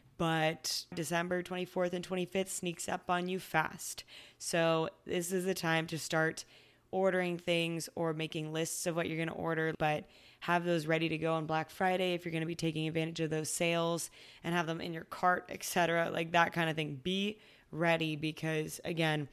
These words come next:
it sneaks up on you. So start preparing now, like I am.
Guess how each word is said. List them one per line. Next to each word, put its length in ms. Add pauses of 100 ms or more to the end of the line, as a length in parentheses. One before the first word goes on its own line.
(300)
it 180
sneaks 320
up 220
on 160
you. 180
So 380 (240)
start 320
preparing 400
now, 440
like 220
I 80
am. 320